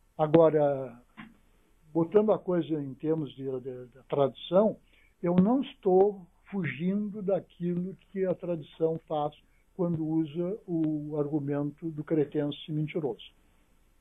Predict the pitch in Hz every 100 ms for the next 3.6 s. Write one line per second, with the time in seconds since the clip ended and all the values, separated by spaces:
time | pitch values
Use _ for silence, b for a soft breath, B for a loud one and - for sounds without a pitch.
0 | _ _ _ _ 156 156 190 190 226 165
1 | 185 180 180 - 117 - _ _ _ _
2 | _ _ _ _ _ _ _ _ - 160
3 | 208 226 185 143 214